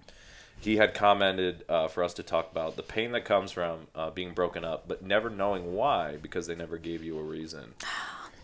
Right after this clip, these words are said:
Speaker 1: Um,
Speaker 2: I don't know about this.
Speaker 1: unfortunately, M-, Miss, Miss Virgin over here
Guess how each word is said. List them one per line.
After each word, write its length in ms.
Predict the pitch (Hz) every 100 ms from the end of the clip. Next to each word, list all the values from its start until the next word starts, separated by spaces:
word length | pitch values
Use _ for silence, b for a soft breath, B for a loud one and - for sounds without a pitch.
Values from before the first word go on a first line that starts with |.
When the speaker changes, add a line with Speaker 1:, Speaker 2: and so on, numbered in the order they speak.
| -
Speaker 1:
Um, 420 | 95 90 85 85 - -
Speaker 2:
I 40 | 294
don't 180 | 226 151
know 140 | 147
about 220 | 139 139
this. 260 | 143 151 -
Speaker 1:
unfortunately, 1200 | 117 107 135 160 160 131 120 104 95 90 87 85 92 - -
M-, 160 | 98 82 - - 92 95
Miss, 180 | 90 - - 87 - -
Miss 280 | 90 92 87
Virgin 460 | 90 90 90 87 80
over 220 | 78 76 71
here 400 | 78 73 65